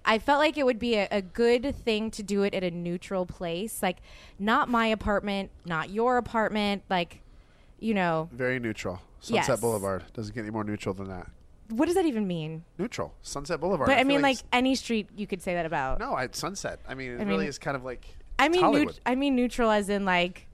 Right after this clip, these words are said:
Speaker 2: You meet me
Speaker 1: it's not
Speaker 2: halfway.
Speaker 1: your turf. Yeah, we're meeting each other
Speaker 2: Right.
Speaker 1: halfway.
Speaker 2: Right.
Speaker 1: And, okay, I've pr-, I've,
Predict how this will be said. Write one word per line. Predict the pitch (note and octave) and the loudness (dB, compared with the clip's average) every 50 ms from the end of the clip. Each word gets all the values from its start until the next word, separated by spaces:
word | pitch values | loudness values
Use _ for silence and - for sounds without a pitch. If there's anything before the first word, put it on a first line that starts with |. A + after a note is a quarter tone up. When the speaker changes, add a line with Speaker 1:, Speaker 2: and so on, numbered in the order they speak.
| - - - - - | -18 -18 -18 -16 -16
Speaker 2:
You | - C#3+ | -14 -12
meet | D3 D#3 D3 - | -12 -10 -8 -2
me | - | 0
Speaker 1:
it's | - - - | 2 4 6
not | C4+ C4 - | 6 6 6
Speaker 2:
halfway. | G3+ A3+ | 6 6
Speaker 1:
your | A3 G#3+ G#3+ | 6 6 6
turf. | G#3+ - - A#3+ A#3 A#3 B3 - - - | 4 4 2 4 4 4 4 2 -2 -2
Yeah, | - A3+ G#3 E3+ D3 | 0 2 2 2 2
we're | E3 F#3+ G3+ | 2 0 0
meeting | G#3+ G#3+ G3+ G3+ G3 | 2 0 0 0 -2
each | G3 G3 - | -2 -4 -2
other | G#3 G3 F3 E3+ | -2 0 0 0
Speaker 2:
Right. | E3 D#3+ | 2 2
Speaker 1:
halfway. | D3 - F#3 E3+ C3+ F2+ - - - - - - | 0 0 2 0 0 0 -4 -8 -16 -16 -14 -12
Speaker 2:
Right. | G#3 F#3+ E3 - - - - - - | -12 -12 -12 -14 -16 -18 -20 -6 -2
Speaker 1:
And, | A#3+ C4 C4+ - | 0 0 2 2
okay, | - B3 - B3 C#3+ - - - - - - - - - - | 2 2 2 0 -2 -4 -6 -12 -18 -20 -20 -20 -18 -2 2
I've | - C4+ D#4 F4+ D#4+ - - | 4 4 6 4 2 0 0
pr-, | - D#4+ - | -2 2 4
I've, | A3+ A#3+ B3 C4 D4 D4+ D#4 D4 | 6 6 6 6 4 2 2 2